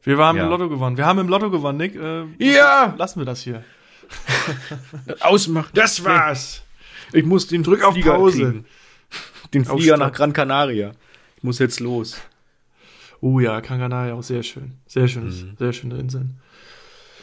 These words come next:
Speaker 1: Insel.
Speaker 2: Ja, die Insel mit Ü. Ja, oh, ich, ich, ich will auch am liebsten mal wieder so ein paar Wochen jetzt raus, ne? Einfach, einfach mal irgendwo hin, ins Warme und so. Jetzt wurden
Speaker 1: Ja.
Speaker 2: ja die Uhren umgestellt auch. Und, äh,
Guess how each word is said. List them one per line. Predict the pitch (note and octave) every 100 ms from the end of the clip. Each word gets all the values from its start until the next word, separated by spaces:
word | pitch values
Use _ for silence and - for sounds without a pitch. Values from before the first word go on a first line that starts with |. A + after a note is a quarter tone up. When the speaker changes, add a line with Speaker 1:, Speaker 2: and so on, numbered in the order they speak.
| - - _
Speaker 1:
Insel. | - D#3 C#3 C#3+
Speaker 2:
Ja, | G2+ G2+ F#2+ - _ _ _ _
die | G2+ -
Insel | C3 C#3 G#2+
mit | G2 G2+
Ü. | G#2+ A2 G2 _ _ _ _ - - _ _ _
Ja, | F2+ A#2 D#3+ F#3+
oh, | F#3 E3 C3
ich, |
ich, | - A#2+ A2+ -
ich | G2+
will | B2
auch | G2 -
am | A2+
liebsten | B2 - A#2
mal | A2+
wieder | A2 A2
so | A2
ein |
paar | A#2 A2+
Wochen | G#2 - G2+
jetzt | F#2+ - -
raus, | F#2+ F2
ne? | G2 A#2 _ _ -
Einfach, | F#2+ F2+ F#2 - _ _ -
einfach | A#2 A#2+
mal | A#2
irgendwo | F#2+ A2+ G#2+ G#2
hin, | B2+ C3+ B2
ins | G#2+ G2+
Warme | A2 B2 B2+ A#2
und | A2+
so. | A2+ A#2 A#2 _ _ _ _
Jetzt | - A2+ -
wurden | C#3 B2
Speaker 1:
Ja. | A#2
Speaker 2:
ja |
die | A2+
Uhren | C3 C3+ C#3
umgestellt | B2 B2 A#2+ B2 B2 A2+
auch. | A2 A#2 - _ _ _ _ _ _ _ _
Und, | A2 A2 G2+ -
äh, | G#2 G#2+ G#2+ G#2+